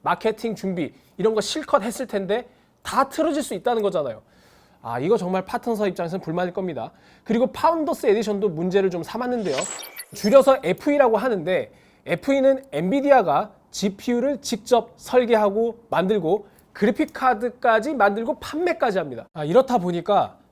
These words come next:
파트너사 입장에서는 엠에스알피로 파는 에프이의 존재 때문에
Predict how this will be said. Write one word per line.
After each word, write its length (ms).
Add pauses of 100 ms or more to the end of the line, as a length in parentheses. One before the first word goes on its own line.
(220)
파트너사 580
입장에서는 720 (220)
엠에스알피로 800
파는 420
에프이의 580
존재 420
때문에 480